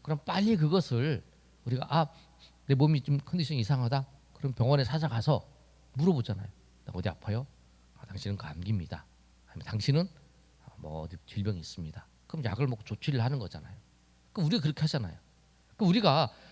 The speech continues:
우리 삶에 어떤 문제가 생기고 어떤 일들이 생기면 그거 가지고 하나님 앞에 나와서 "하나님, 아, 내가 나의 삶에 대해서 점검을 해보면서 하나님 앞에 나아가는 거죠." 그 의사 선생을 만나는 것처럼 우리가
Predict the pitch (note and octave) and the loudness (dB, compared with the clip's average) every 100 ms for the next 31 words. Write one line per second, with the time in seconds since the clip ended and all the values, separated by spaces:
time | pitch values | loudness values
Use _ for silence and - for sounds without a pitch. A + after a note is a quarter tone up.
0 | - - F3+ F#3 G3+ A#3 C4+ G#3 A2+ A#2 | -6 2 4 12 12 12 10 8 6 4
1 | F#3+ C3+ F3+ B3 D3+ G#3+ F#3+ C3+ A#2+ G3+ | 4 4 6 6 6 4 2 0 2 2
2 | F3 D#3+ C3 E3 E3 C#3+ G3 E3+ F#2+ A#2 | 2 0 0 0 0 0 -2 -4 -4 -4
3 | C#3 - - - _ - A3+ F3 C3+ F#3 | -8 -12 -20 -20 _ 4 6 8 6 6
4 | D#3+ G3+ B3+ B3 F3 - E3+ D#3 E2+ A2 | 2 2 0 2 0 2 2 2 2 2
5 | A#2 - D3 A2+ A#2+ A#2 C#3 B2 - - | 2 -2 -6 -6 -6 -6 -4 -8 -12 -18
6 | - - - - - - - - F#2+ F2 | -18 -18 -18 -20 -20 -20 -20 -8 -4 -4
7 | F#2+ - - - _ - C3+ D#3 E3 F#3 | -4 -8 -14 -20 _ 4 6 10 10 10
8 | E3+ E3 D#3 E3 D3+ D3 F#3+ D3+ F3+ G#3 | 6 6 6 6 6 6 4 4 2 2
9 | F3+ A2+ - C3+ C3 D3 F3+ E3+ C3 - | 0 -2 -2 -2 0 0 -2 -2 -6 -10
10 | D2+ F2 A#2+ G2 D2+ - D#2+ F2+ - _ | -10 -4 -4 -4 -8 -12 -12 -12 -14 _
11 | - C#3+ D3 G#3+ G#3 A3+ A#3+ D#3 F#3+ A#3+ | 0 6 8 8 8 6 8 8 8 8
12 | B3 A3+ G#3+ - F3+ G3 F3 G#2+ C3 E3+ | 8 6 4 6 6 8 4 0 -2 2
13 | F3+ F#3+ | 4 2